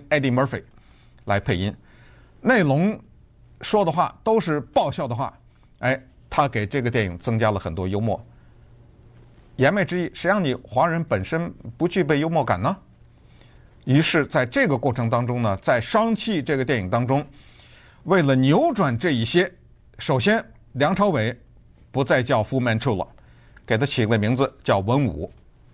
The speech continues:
然后呢，梁朝伟他左手戴了五个环，右手戴了五个环，这就是电影的副标题，就是《十环传奇》。他这十个环让他永生，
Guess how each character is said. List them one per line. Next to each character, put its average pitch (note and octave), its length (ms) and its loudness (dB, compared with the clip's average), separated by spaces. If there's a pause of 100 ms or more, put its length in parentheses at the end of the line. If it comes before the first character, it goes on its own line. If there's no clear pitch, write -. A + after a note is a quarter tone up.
(680)
然 D3 220 2
后 G#3 100 2
呢， C3 240 0 (760)
梁 F3+ 180 2
朝 G#3+ 160 2
伟 A#2+ 280 0 (360)
他 D#3 360 2 (640)
左 B3 280 2
手 D#3+ 260 0
戴 F#3 220 0
了 C3+ 160 -2
五 A#2+ 200 -6
个 D3+ 120 2
环， C3 440 0
右 C4 260 2
手 C#3+ 200 0
戴 E3 180 0
了 B2 140 -2
五 G2 220 -6
个 D3 80 0
环， A#2+ 280 0 (440)
这 C#3 180 2
就 B2+ 140 0
是 C3 100 -2
电 C3+ 220 0
影 E2+ 100 -6
的 G#2 220 0
副 C#3+ 180 -2
标 B2 160 2
题， A2 160 -4
就 A#2 180 -4
是 G2 280 -4 (640)
《十 C3+ 280 0
环 C3 260 0
传 A#2+ 200 0
奇》。 G2 240 -6 (760)
他 F#3 220 2
这 D#3+ 360 -2
十 - 320 -2
个 A3 80 2
环 D3 240 -2
让 D#3+ 140 -2
他 C#3+ 120 2
永 C3 240 2
生， B3+ 200 2